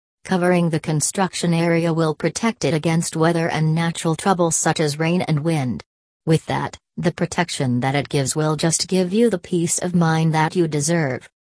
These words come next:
Cost effective. You might perceive that the process to wrap is expensive and will just be an extra expense for your pocket. But that is not the case.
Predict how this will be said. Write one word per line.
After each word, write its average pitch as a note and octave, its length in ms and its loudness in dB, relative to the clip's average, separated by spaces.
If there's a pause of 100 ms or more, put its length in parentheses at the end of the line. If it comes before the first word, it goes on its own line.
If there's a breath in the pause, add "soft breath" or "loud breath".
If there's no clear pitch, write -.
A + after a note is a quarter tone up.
(460)
Cost E3 360 -2
effective. D3+ 640 -4 (720)
You A3+ 180 6
might B3+ 320 4
perceive D3 480 0
that D3 220 0
the F3 80 -4
process D#3+ 600 -2
to C#3+ 120 -2
wrap D#3+ 320 0
is F#3 120 2
expensive F3+ 920 -2
and D#3 160 -2
will E3 160 2
just G#3 400 -2
be D3+ 180 2
an C#3+ 180 -2
extra F3+ 500 -2
expense - 680 -2
for D#3+ 160 -4
your D3 180 -2
pocket. D3+ 460 0 (460)
But F#3+ 180 0
that G3+ 160 0
is D3+ 180 2
not E3+ 240 0
the D3+ 80 -2
case. C#3 540 -4